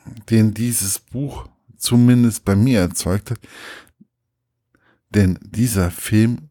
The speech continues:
lohnt sich genauso, wie es sich lohnt, dieses Buch zu kaufen und zu lesen. Erschienen ist das Buch zweitausendsechzehn im Aufbau-Verlag und kann,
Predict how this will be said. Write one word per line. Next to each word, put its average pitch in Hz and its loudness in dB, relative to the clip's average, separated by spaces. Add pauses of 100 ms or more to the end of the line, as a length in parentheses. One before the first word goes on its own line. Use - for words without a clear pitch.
lohnt 104 2
sich 98 -12
genauso, 107 0 (520)
wie 95 0 (160)
es 90 -8
sich - -10
lohnt, 104 0
dieses 92 -4
Buch - -8
zu - -14
kaufen 73 -6
und 92 -6
zu - -6
lesen. 85 -4 (580)
Erschienen 151 2
ist - -6
das 110 -6
Buch 131 -8
zweitausendsechzehn 101 -4 (680)
im 101 2
Aufbau-Verlag 110 -2
und 98 -8
kann, 104 0